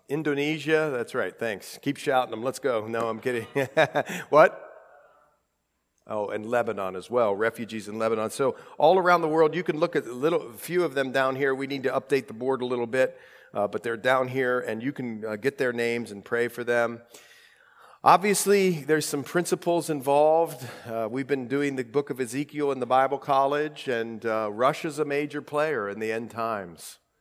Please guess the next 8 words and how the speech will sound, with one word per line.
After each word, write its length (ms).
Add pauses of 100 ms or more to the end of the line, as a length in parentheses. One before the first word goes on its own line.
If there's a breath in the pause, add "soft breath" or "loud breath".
(800)
And 320
am 120
I 180
saying 520
that 160
this 300
is, 340
uh, 540